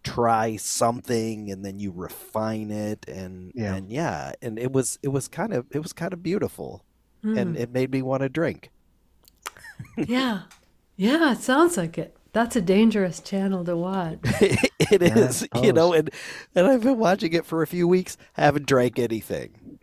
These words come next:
Speaker 1: You know, it's almost, like, satisfying just watching him make the cocktails, and then I don't <laughs> have to.
Speaker 2: So in Michigan, what have been some of your, your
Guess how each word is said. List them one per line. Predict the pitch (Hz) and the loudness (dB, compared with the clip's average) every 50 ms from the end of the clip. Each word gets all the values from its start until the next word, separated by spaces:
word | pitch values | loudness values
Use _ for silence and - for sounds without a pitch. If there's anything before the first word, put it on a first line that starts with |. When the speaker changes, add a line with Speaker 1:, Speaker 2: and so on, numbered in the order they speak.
| _ | _
Speaker 1:
You | - 135 127 | 0 2 4
know, | 127 135 131 | 6 6 6
it's | 127 - | 6 6
almost, | 156 151 147 160 143 - | 6 6 6 4 4 4
like, | 151 139 131 | 2 2 2
satisfying | - - 135 131 123 123 - - 131 120 117 113 110 | 0 0 0 0 0 -2 -4 -2 -2 0 0 -2 -2
just | 110 113 104 | -4 -8 -4
watching | 120 117 113 113 - 131 117 107 | 0 0 0 0 0 -2 -4 -4
him | 101 113 107 107 | -4 -4 -4 -4
make | 101 95 92 - | -4 -6 -6 -6
the | - 92 | -8 -12
cocktails, | - - - 90 90 - - - 95 85 82 82 - - | -8 -6 -6 -6 -6 -6 -8 -8 -8 -8 -8 -10 -12 -12
and | 98 90 90 98 | -14 -12 -12 -10
then | 95 92 | -10 -8
I | 90 90 | -8 -6
don't | 92 87 90 92 - | -6 -6 -6 -4 -2
<laughs> | - | -2
have | - - 160 - - | -2 -2 -4 -6 -10
to. | - - - - - - - _ _ _ _ _ _ _ _ _ _ _ _ - - _ _ _ _ _ _ _ _ _ - 120 117 _ _ _ 135 120 - _ _ _ _ _ _ - - - - - - - - - - - - | -16 -18 -16 -14 -14 -14 -14 _ _ _ _ _ _ _ _ _ _ _ _ -20 -20 _ _ _ _ _ _ _ _ _ -18 -18 -18 _ _ _ -12 -12 -12 _ _ _ _ _ _ -20 -20 -20 -18 -16 -16 -16 -14 -16 -16 -12 -6
Speaker 2:
So | - - - 294 277 | -2 2 4 6 6
in | 269 262 254 | 6 6 6
Michigan, | 277 330 330 - - 254 196 165 147 151 | 6 4 4 2 2 2 4 4 4 6
what | 160 196 202 | 6 4 4
have | 196 | 4
been | - 208 196 185 175 175 156 | 2 2 2 2 2 -2 -4
some | 143 - - 185 185 | -6 -2 2 4 4
of | 180 156 | 4 4
your, | 156 156 151 151 147 139 135 | 4 6 6 6 6 4 4
your | 156 160 147 147 147 135 | 2 2 2 2 2 0